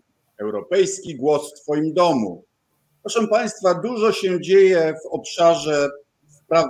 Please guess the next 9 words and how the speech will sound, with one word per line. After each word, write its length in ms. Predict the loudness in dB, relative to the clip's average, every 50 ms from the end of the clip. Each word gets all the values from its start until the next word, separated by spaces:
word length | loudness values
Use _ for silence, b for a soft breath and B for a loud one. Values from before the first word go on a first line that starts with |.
| 0 0
wewnętrznych. 920 | 0 0 2 0 2 2 2 0 -2 -4 -10 -14 -12 -12 -14 -14 -14 _ _
Policja 580 | -4 -4 -4 -4 -8 -14 -16 -6 0 0 0 0
wchodzi 380 | 0 -4 -6 -4 -4 -4 -4 -6 _ -12 -12 -10 -6
do 320 | -4 -2 0 0 0 -2 -4 -6 -14 _ _ _ _ _ _ _ _ _ -16
dziennikarza, 1000 | -8 -4 -2 -2 0 0 -2 0 2 2 2 2 0 -2 -6 -4 -2 0 0 0 -2
zabiera 460 | -6 -6 -4 -4 -2 0 0 0 0
mu 420 | -2 -2 -4 -4 -4 -4 -4 -4
nośniki, 760 | -4 -4 -6 -6 -8 -8 -6 -6 -6 -8 -8 _ -10 -8 -4
laptopa. 800 | -4 -4 -4 -6 -8 _ -8 -8 -6 -4 -2 0 0 2 0 -2